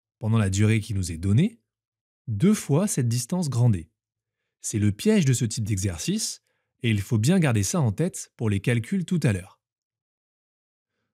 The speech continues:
Donc, dans notre situation, pour calculer une distance,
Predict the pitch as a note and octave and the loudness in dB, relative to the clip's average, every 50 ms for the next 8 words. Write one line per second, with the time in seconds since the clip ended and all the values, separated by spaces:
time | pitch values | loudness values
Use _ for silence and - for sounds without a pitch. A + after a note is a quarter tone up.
0 | _ - G#2+ A#2 D#3 D#3 C3+ A2+ - - - A#2 A#2+ C#3 C#3 B2+ - - A2+ - | _ -2 0 2 4 4 4 2 0 -4 -6 -2 0 2 2 0 0 -2 -4 -4
1 | - F#2 - G2+ F#2 A2+ A#2+ - G#3 A3+ A#3+ - _ _ _ _ _ _ _ _ | -4 -4 -4 -2 -2 -2 0 0 -2 -4 -4 -6 _ _ _ _ _ _ _ _
2 | - G#2+ - - F3+ D#3+ - - A#2+ G2+ F#2 F#2 G2+ A#2+ - - F3+ F#3+ G#3+ A3 | -8 -6 -4 -2 -2 -2 -2 0 0 0 2 0 0 -2 -2 -2 0 0 0 -2
3 | - - - | -4 -6 -12